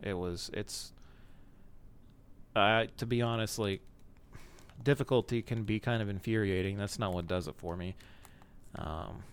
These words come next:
I really like getting lost in these worlds because they, for being as dark and bleak as they are, they're really fucking cool at the same time.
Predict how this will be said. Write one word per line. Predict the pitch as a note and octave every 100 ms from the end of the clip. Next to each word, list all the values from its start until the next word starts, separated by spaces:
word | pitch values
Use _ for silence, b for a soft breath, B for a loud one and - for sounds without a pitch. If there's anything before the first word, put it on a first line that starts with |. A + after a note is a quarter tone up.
| B B - -
I | G#2
really | G#2 G2 G2
like | F#2 F2+
getting | G2+ F2 E2
lost | E2+ F2+ -
in | F#2+
these | F2 D#2+
worlds | E2 E2+ E2+ -
because | F#2 - F#2 E2+ F#2
they, | F#2+ G2 F#2+ F#2 - B B B B B
for | G#2+
being | F#2 A#2 B2 G#2+
as | F2
dark | F2+ G2+ G#2+ -
and | F2+
bleak | F#2+ G#2 F#2+
as | F2+
they | F2
are, | E2+ F2
they're | E2+ F2
really | F#2 E2+
fucking | - G#2+ F2+ E2+
cool | E2+ A2 G2
at | -
the | D#2
same | F2+ E2+
time. | E2 F2+ E2+